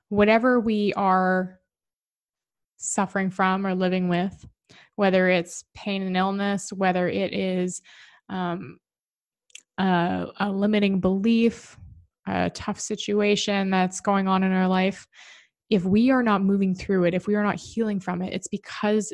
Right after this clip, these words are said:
it serves us in some way. And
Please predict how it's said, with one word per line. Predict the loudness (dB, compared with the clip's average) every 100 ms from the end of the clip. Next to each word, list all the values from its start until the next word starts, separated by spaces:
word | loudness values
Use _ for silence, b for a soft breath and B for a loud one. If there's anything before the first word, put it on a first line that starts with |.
| -8
it | -8 -6
serves | -4 0 0 0 -2
us | -2 -4
in | -8
some | -8 -8 -8
way. | -10 -12 -16 -20 _ _ _ _ _ _ _ _ _ _ _ _ _ _ _ -20 B B B B _
And | 0 2 2 2 -2